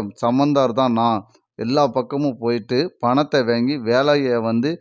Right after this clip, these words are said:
வாங்கி கொடுக்குறேன், அதுக்கடுத்து வேலையை டிரான்ஸ்ஃபர் பண்ணி கொடுக்குறேன்" அப்படின்னு சொல்லிட்டு எல்லா பக்கமும் லட்சக்கணக்கில் பணம் வாங்கியிருக்காமா. அது வந்து இப்போ இதை வந்து சொன்னோம்னா, தமிழ்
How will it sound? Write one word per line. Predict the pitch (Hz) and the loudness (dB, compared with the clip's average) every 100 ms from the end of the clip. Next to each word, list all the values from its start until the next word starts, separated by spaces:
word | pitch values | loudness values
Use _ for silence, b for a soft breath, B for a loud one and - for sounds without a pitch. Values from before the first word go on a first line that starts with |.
| b b - | b b -2
வாங்கி | 127 151 139 | 2 2 2
கொடுக்குறேன், | 135 113 120 131 113 | -2 0 2 2 0
அதுக்கடுத்து | 98 120 117 127 117 131 | 0 -2 0 0 0 0
வேலையை | 123 135 143 | 2 4 2
டிரான்ஸ்ஃபர் | 123 123 135 139 143 - | 2 0 0 0 -4 -2
பண்ணி | 123 120 | -2 -2
கொடுக்குறேன்" | 113 110 117 120 107 | -6 -4 -2 0 -2
அப்படின்னு | 92 107 127 135 123 | -6 -6 -4 -4 -4
சொல்லிட்டு | 110 143 | -4 -2
எல்லா | 110 123 135 | -2 0 -2
பக்கமும் | 117 113 139 123 | -2 -4 -4 -2
லட்சக்கணக்கில் | 113 110 151 135 135 135 - | -4 -2 0 0 -2 -4 -2
பணம் | 120 127 | -2 0
வாங்கியிருக்காமா. | 120 113 117 110 110 117 143 b b b - | -2 -4 -4 -4 -2 -2 -4 b b b -2
அது | 110 117 127 | 0 0 0
வந்து | 120 135 156 156 b b - | 0 0 0 -4 b b -8
இப்போ | 113 - 127 | -6 0 0
இதை | 123 117 | 2 0
வந்து | 127 147 | 0 -2
சொன்னோம்னா, | - 127 143 143 120 127 151 b b _ _ _ - | -4 0 2 2 2 2 0 b b _ _ _ -2
தமிழ் | 131 156 | 2 2